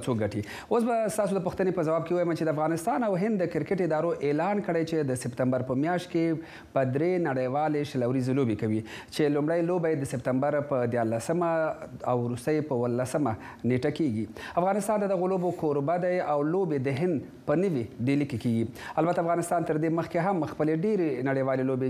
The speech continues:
چې کوربه یې افغانستان و، په متحدو عربو اماراتو کې کړي دي او همدغه راز په هند کې هم د نړیوالو لوبو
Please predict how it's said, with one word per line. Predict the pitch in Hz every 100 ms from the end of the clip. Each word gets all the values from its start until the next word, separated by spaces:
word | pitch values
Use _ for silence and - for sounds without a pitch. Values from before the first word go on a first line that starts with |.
| 127
چې | 127 127 123 131
کوربه | 123 131 139
یې | 135 127 120 113
افغانستان | 120 123 127 180 180
و، | 180 175
په | 147
متحدو | 143 147 143 139
عربو | 131 123
اماراتو | 120 120 147 170
کې | 175 208
کړي | 226
دي | 214
او | 196
همدغه | 185 185 175
راز | 165 170
په | 175
هند | 196
کې | 190 202
هم | 147 - - - 131
د | 151 165
نړیوالو | 170 190 185 165
لوبو | 170 143